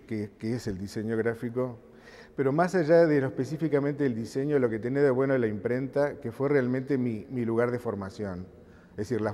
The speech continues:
a la frustración de la escuela, <laughs> eh, se superpuso, por suerte, este,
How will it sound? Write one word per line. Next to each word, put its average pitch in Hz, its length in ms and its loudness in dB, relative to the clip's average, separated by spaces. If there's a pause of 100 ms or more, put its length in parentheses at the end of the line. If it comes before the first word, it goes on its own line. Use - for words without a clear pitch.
a 120 80 -2
la 110 120 -2
frustración 120 520 -2
de 170 80 4
la 151 80 6
escuela, 156 480 2 (460)
<laughs> - 480 -16
eh, 131 240 2
se 131 160 0
superpuso, 135 680 0
por 117 160 0
suerte, 131 840 0
este, 101 760 -4